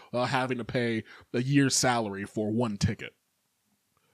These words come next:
Uh, another news, uh, this news is a little bit old now by this point, uh, but of course there was the Sick New World,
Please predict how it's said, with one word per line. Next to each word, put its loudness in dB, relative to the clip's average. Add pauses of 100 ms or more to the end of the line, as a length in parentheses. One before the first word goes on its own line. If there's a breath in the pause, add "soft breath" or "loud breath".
(520 soft breath)
Uh, 4
another 4
news, 2
uh, 2
this 4
news 6
is 2
a 6
little 10
bit 2
old 8
now 0
by -2
this -6
point, -8 (260)
uh, 2
but 4
of -20
course -2
there 8
was 4
the 4
Sick 4
New 4
World, 6